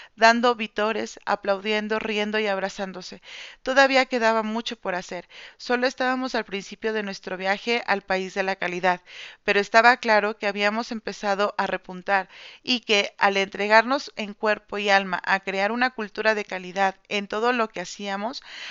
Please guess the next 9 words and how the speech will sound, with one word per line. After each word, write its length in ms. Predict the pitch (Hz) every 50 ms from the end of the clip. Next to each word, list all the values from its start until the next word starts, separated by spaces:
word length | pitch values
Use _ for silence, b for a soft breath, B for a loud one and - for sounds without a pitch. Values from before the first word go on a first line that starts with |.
| B B B
habíamos 460 | - 226 233 240 254 262 262 294 302
salvado 360 | - 277 240 226 226 233 240 247
nuestros 400 | 240 226 220 - - 214 208 -
puestos 400 | _ 208 220 220 - 240 233 214
de 80 | 220
trabajo 560 | - - 196 190 190 196 208 202 - 240 - -
y 100 | - 214
nuestra 320 | 202 196 196 - - 185 190
fábrica. 560 | - 208 196 185 170 170 - - 165 160